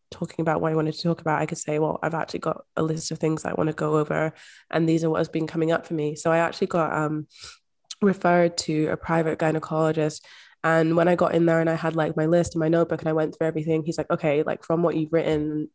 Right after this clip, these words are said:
and what you've told me, it sounds like endometriosis." Like, straight up, that was the first thing that he said. Um, and what actually then happened was, although the first couple of tests came back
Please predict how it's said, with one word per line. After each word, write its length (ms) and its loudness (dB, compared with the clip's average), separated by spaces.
and 100 -4
what 100 0
you've 120 -6
told 160 0
me, 200 4
it 120 -6
sounds 320 -2
like 140 -6
endometriosis." 880 -4
Like, 160 -6
straight 280 -2
up, 200 -4
that 80 -2
was 120 -2
the 80 -4
first 300 -4
thing 160 -4
that 100 -4
he 120 -8
said. 340 -4
Um, 560 -2
and 460 0
what 140 6
actually 180 4
then 160 4
happened 400 0
was, 160 0
although 380 6
the 100 -4
first 320 -4
couple 240 -2
of 80 -2
tests 320 -6
came 240 0
back 300 -2